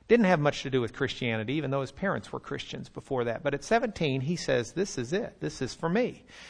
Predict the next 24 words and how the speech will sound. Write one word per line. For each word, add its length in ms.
And 140
he 40
becomes 380
a 60
Christian. 520
He's 140
an 60
interesting 380
guy. 240
He's 200
basically 540
self-taught. 800
He 120
doesn't 200
go 140
to 60
seminary. 520
He 80
doesn't 240
go 60
to 80
any 160
gospel 420
schools, 680